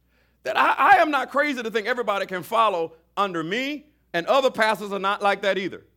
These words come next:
Everybody's not gonna submit under every pastor, but there is a church out there for them. There are a lot of great churches out here, saints of God. You just gotta find the right one. Amen? So the thing is, I wanna pray over you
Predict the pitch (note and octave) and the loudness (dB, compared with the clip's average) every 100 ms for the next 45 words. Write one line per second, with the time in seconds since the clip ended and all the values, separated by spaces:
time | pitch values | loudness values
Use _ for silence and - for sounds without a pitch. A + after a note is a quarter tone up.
0 | _ _ - D#4+ E4 C#4+ B3 B3 A3+ A3+ | _ _ -2 -2 2 2 2 -2 -4 -8
1 | - A3 B3+ A3+ A#3 A#3+ A3 A#3+ A3+ B3 | -10 -8 -8 -6 -6 -6 -6 -6 -6 -4
2 | C4+ B3+ - F#3+ - _ _ A#3 A#3 A#3 | -2 -2 -4 -10 -10 _ _ -2 0 0
3 | - D4+ C#4 - C#4 B3 A#3+ B3 B3 - | 0 -4 -4 -4 -4 -2 0 0 0 0
4 | D#4 C#4+ A3+ E3+ G#2 - _ _ _ _ | 0 2 0 -4 -8 -18 _ _ _ _
5 | _ _ _ _ _ _ _ _ _ _ | _ _ _ _ _ _ _ _ _ _
6 | _ _ - D#4 F4 D#4+ C4 C#4 A#3+ C4+ | _ _ -4 2 4 2 2 -2 -2 -4
7 | G#3 G#3+ F#3 E3 D3+ - C#3+ A#2 A2 C#3 | -4 -4 -4 -2 -4 -6 -10 -10 -8 -6
8 | - - _ _ _ A#3+ E4 B3+ C4 B3+ | -6 -10 _ _ _ -8 -6 0 0 2
9 | D4 C#4 C4+ D#4 D4+ F#4+ A3 G#2+ _ _ | 0 0 0 -2 0 0 0 -6 _ _
10 | _ _ _ _ - C#4 D#4+ D#4+ G4+ A#4 | _ _ _ _ -4 -2 2 2 2 2
11 | A4+ - _ _ - - - - B3 A#3 | -2 -12 _ _ -20 -20 -18 -2 -2 0
12 | B3+ G4+ B4 G#4+ B3+ G#3+ A#3+ - - - | -4 2 2 2 2 2 0 -4 0 2
13 | F4+ B3+ - D4+ B4+ G4+ C#4 A3 A3 G#3+ | 2 -2 -2 2 4 4 0 -4 -4 -8